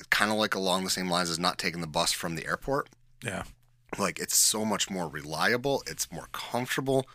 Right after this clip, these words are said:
Speaker 1: um, and usually you end up with a driver who is personable and actually, like, will give you some hints.
Speaker 2: Oh, yeah. We, I've had
Speaker 1: Um,
Speaker 2: some really great drivers. You,
Speaker 1: Yeah.
Speaker 2: you had a driver one time that,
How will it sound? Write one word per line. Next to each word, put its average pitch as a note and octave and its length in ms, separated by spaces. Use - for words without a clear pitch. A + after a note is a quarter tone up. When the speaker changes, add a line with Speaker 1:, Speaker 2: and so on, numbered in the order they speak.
Speaker 1:
um, D#2+ 180
and F#2 160
usually C#3 440
you B2 160
end A#2 100
up A#2+ 140
with A2+ 100
a G#2 80
driver F#2+ 540
who G2 300
is E2 300
personable C#3+ 720
and F2+ 100
actually, F#2 320
like, D#2+ 200
will F2 100
give D#2+ 200
you D2 80
some D2 220
hints. A#2+ 360
Speaker 2:
Oh, F3 160
yeah. C#3+ 260
We, A#2+ 180
I've B2+ 140
had D#3+ 100
Speaker 1:
Um, E3 40
Speaker 2:
some G#2+ 180
really A#2+ 200
great C3 220
drivers. G2 480
You, C#3+ 280
Speaker 1:
Yeah. A2+ 160
Speaker 2:
you D#3 200
had D#3+ 120
a A#2+ 60
driver A2+ 360
one A#2+ 220
time A#2+ 280
that, A2+ 200